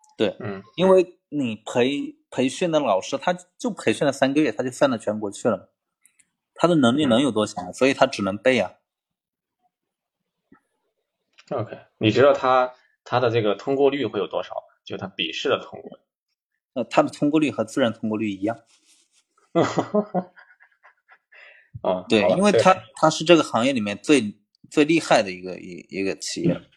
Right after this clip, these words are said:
Speaker 1: 对，
Speaker 2: 嗯。
Speaker 1: 最厉害的一个企业。那他肯定是和那个笔试通过率和，和，和自然通过率是差不多的，因为他每年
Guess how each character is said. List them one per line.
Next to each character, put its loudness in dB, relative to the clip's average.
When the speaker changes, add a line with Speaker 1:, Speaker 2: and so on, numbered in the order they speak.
Speaker 1:
对， -2
Speaker 2:
嗯。 -8
Speaker 1:
最 6
厉 6
害 0
的 -6
一 -4
个 -4
企 -14
业。 -12
那 -2
他 0
肯 -10
定 -6
是 -8
和 -6
那 -4
个 -6
笔 -8
试 -6
通 -6
过 -4
率 -6
和， -2
和， -4
和 -2
自 2
然 4
通 -6
过 -4
率 -4
是 -8
差 -2
不 -4
多 -4
的， -6
因 -6
为 0
他 -8
每 -4
年 -12